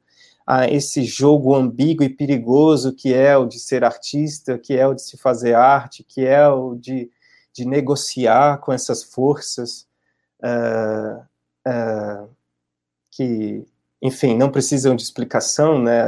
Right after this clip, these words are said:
A gente lida com elas o tempo todo. Então, ele, ele, eu me lembro do Sidney, ele foi primeiro do que eu pro, pro Estados Unidos, pro Albuquerque, ele, ele foi extremamente bem recebido pela, pela Marjorie Devon,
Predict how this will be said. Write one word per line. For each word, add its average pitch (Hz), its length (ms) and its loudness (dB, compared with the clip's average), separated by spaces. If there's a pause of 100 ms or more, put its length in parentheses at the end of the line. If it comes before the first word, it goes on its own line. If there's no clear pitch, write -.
(160)
A 117 100 -2
gente 123 360 -8
lida 120 280 -2
com 120 120 -4
elas 120 240 0
o 120 60 -10
tempo 139 340 -8
todo. 143 400 2
Então, 160 380 2
ele, 175 360 2 (480)
ele, 127 640 0 (380)
eu 131 140 0
me 147 120 2
lembro 160 340 4
do 147 120 -2
Sidney, 135 800 0
ele 156 160 2
foi 160 260 2
primeiro 151 540 0
do 147 180 -2
que - 160 -6
eu 147 300 4
pro, 131 640 -2
pro 113 720 -2
Estados 131 400 0
Unidos, 147 300 -2
pro 143 140 2
Albuquerque, 147 680 0
ele, 135 520 -2 (340)
ele 143 220 -6
foi 151 380 -2
extremamente 190 600 -2
bem 165 160 -4
recebido 156 760 -4
pela, 120 460 -4 (100)
pela 131 240 0
Marjorie 131 500 0
Devon, 127 460 0